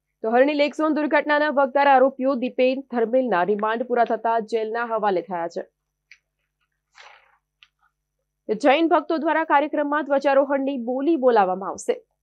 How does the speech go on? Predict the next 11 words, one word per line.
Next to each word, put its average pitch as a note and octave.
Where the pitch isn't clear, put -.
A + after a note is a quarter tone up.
પાવાગઢ A3+
સ્થિત C4+
દેરાસરમાં A#3+
બાર A3
વર્ષે A#3+
યોજાતો A#3+
માનસ્તંભ A#3
મહામસ્તકાભિષેકનું B3+
આયોજન G3+
કરવામાં F3+
આવ્યું. F#3+